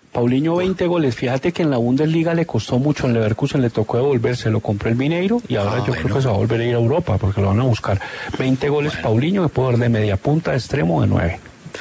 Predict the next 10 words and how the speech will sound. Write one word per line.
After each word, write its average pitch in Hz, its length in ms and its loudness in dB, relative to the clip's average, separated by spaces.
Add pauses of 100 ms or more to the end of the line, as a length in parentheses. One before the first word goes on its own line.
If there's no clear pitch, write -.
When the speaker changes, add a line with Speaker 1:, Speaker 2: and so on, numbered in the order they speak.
(260)
Speaker 2:
Bueno, 143 320 0 (160)
este 190 400 -2
es 180 140 -4
el 160 160 -2
cuadro 147 480 -2
de 120 100 0
equipos - 440 -6
colombianos 117 720 -2
que 107 120 -2
van 123 300 -2